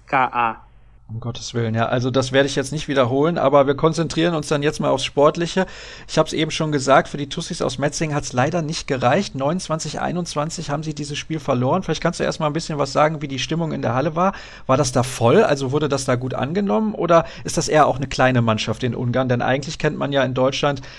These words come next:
Speaker 2: Győr, ja, als die Mannschaft, die das große Team in Ungarn ist, seit vielen, vielen Jahren und vielleicht noch ein bisschen den F T C, aber das war's eigentlich.
Speaker 1: Also Dunaújváros ist eine neu benannte Mannschaft. In den neunzigern haben wir gehabt Dunafer und die haben ganz große Erfolge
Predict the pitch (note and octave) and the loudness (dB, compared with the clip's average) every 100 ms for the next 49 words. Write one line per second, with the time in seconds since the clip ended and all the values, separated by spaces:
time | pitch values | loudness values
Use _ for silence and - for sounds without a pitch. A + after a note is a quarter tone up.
0 | - - B2 D#3 B3+ C#4+ - C3 - - | -14 0 4 6 6 2 -2 0 2 0
1 | C3+ B2+ C#3 C3+ C3+ - C3+ C3 - B2 | -4 -4 -2 0 0 -2 -4 -6 -10 -6
2 | B2 B2 A#2+ B2 E3 - E3+ F#3 F3+ F3 | -6 -6 -6 -2 -2 -2 -6 -4 -4 -4
3 | D#3+ F3+ D#3+ D#3+ - E3 - B2+ - D#3 | -4 -2 0 0 -2 -6 -4 -4 -2 -4
4 | D3+ - C3+ B2+ B2+ D#3+ D3+ D3+ C3+ D3+ | -4 -6 -4 2 2 2 0 -4 0 0
5 | - D3 C#3+ D#3 D3+ C#3 - B2+ C#3+ B2+ | 0 -4 -4 -6 -4 -4 -4 -4 -6 -4
6 | C#3 F3 D#3 D#3 - F3 B2 - - - | -2 -2 -2 -4 -2 -2 -2 -4 -8 -8
7 | - - - - - - - C3+ C#3 D3 | -12 -14 -20 -20 -20 -16 -10 -6 -2 0
8 | D#3 E3 E3 E3+ D#3+ - C3 C3 - C3+ | 2 2 2 2 -2 -4 -8 -6 -4 -2
9 | C#3 C3+ C3+ C3 B2+ - - C3+ D3 D#3 | -2 0 0 -2 -4 -12 -10 -2 2 4
10 | C#3 C3+ C3+ C3+ B2 C3 C#3 E3 E3+ - | 2 0 -2 -2 0 0 0 0 -2 -8
11 | - D#3+ D3 C#3 C#3 D3 D3+ D3+ C3+ B2+ | -12 -8 -4 2 2 2 2 2 2 0
12 | C3+ C3 B2+ A#2+ - - C#3+ D3+ D3+ F3 | 0 0 0 -4 -6 -4 0 2 2 4
13 | F#3 F#3 - C#3+ C3+ C#3 C3+ C3+ C3+ C3+ | 2 0 -16 -10 -4 0 0 0 -2 -4
14 | B2+ - C#3+ C#3 C#3 C3+ C#3 C3 B2 C3+ | -6 -4 -2 0 2 2 4 2 2 2
15 | C#3 D3 D3 C#3+ C3+ | 2 2 2 2 0